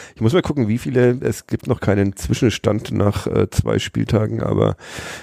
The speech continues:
mal gucken, wie viele Menschen außer mir noch Bayer auf Platz eins, was einem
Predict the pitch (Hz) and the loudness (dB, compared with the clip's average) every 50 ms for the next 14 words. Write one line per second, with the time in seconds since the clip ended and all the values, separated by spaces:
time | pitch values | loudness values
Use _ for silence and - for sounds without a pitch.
0 | - - 101 95 - - 117 127 120 101 104 107 - 120 113 110 104 95 98 110 | -6 -2 -2 0 0 0 0 0 0 -2 -2 -2 0 2 2 4 4 4 4 2
1 | - - 107 - - - 101 101 - 123 110 107 107 104 98 107 113 - - 104 | 2 -2 -2 -2 0 2 2 4 4 4 4 6 4 4 4 2 0 0 0 2
2 | 98 95 92 92 90 90 85 87 87 - - - - _ - - - - - - | 2 4 4 4 4 4 2 0 0 -2 -4 -10 -12 _ -8 -4 -4 -4 -4 -4
3 | - - - 82 87 104 - - - - - - - - 80 - - - - 71 | -4 -4 -2 -2 -2 -4 -8 -12 -14 -16 -14 -8 -4 -4 -4 -2 -4 -4 -6 -6
4 | 67 76 95 | -6 -8 -8